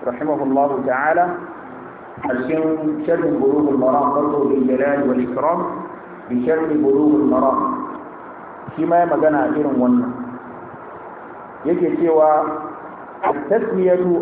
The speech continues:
أن التسمية في الوضوء سنة." Yake yin bismillah kafin fara alwala sunna ce. Ba sharadi ba ce dan mutum da ya ba bai da alwala. Yake, "Wa inna ma qulna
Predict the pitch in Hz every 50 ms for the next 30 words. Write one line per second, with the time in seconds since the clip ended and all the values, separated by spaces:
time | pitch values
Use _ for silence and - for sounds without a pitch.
0 | - 185 214 220 214 208 175 - - - 185 - - 165 175 196 196 180 185 165
1 | 156 156 151 151 147 147 147 151 151 180 190 - - 151 - - 180 180 175 170
2 | 165 160 160 156 151 151 - - - - 151 - - - - - - - - -
3 | - - - - - - - - - - - - 147 170 - - 180 175 180 -
4 | - 202 - - 180 175 165 170 185 175 185 180 175 165 151 156 151 143 135 -
5 | 160 170 170 175 185 180 180 175 170 156 147 135 131 131 127 127 135 139 139 143
6 | - - 180 180 180 180 175 156 135 - 123 123 120 - - - - - - -
7 | - - - - - - - - - - - - - - - - - - - -
8 | 123 131 135 131 135 139 180 165 151 151 147 151 151 151 156 156 151 151 147 147
9 | - - - - - - - 147 147 147 170 151 151 151 165 151 - 131 135 139
10 | 143 143 143 143 123 - 110 - 101 101 101 101 98 - - - - - - -
11 | - - - - - - - - - - - - - - - - - - - 131
12 | 151 156 151 - 160 151 147 156 151 175 196 196 190 175 165 160 156 151 156 180
13 | 180 180 175 160